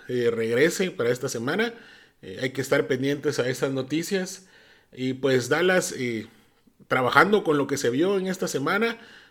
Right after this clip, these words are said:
a cuidar un poco a los jugadores que salieron ahí tocados por ahí. C D, eh, C D y Dak tuvieron un, su encontronazo ahí muy casual, <laughs> eh, con, con el casco y el pómulo de Dak, pero todo está bien. Ahí están listos para jugar el domingo por la tarde.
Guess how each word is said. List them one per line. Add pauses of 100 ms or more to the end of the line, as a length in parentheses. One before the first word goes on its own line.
a
cuidar
un
poco
a
los
jugadores
que
salieron
ahí
tocados
por
ahí.
C
D, (320)
eh,
C
D
y
Dak
tuvieron
un,
su
encontronazo
ahí
muy
casual, (340)
<laughs>
eh,
con, (320)
con
el
casco
y
el
pómulo
de
Dak,
pero
todo
está
bien. (380)
Ahí
están
listos
para
jugar
el
domingo
por
la
tarde.